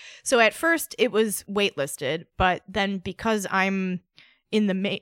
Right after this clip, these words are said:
in the, in the specific program that I'm in for bioethics, I, in this particular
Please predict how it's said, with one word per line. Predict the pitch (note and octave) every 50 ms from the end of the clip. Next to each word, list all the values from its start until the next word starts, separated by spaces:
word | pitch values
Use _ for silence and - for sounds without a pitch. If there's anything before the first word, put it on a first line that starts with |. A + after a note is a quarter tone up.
| -
in | G3 G3 G3 F#3+
the, | F#3 E3+ E3 E3+ - -
in | - D#3 F#3+ F#3
the | F3 E3 D#3+ D#3+ - _ -
specific | - - - G#3+ - A3+ F#3+ F#3+ -
program | - C#4 C4 B3+ G3 F#3+ F#3 F#3
that | F3 F3 E3+
I'm | E3 E3+ E3+
in | E3+ E3+
for | E3 - E3+
bioethics, | F3 F#3 F#3+ F#3+ F3 E3 D3 E3 - F3 E3+ - - - - _ -
I, | D#3+ F#3 F3+ F3+ D#3+ - - -
in | E3 G3
this | G#3 B3 B3 -
particular | - A#3+ G3 - F#3 - F#3+ F3 E3+ D#3+ D#3+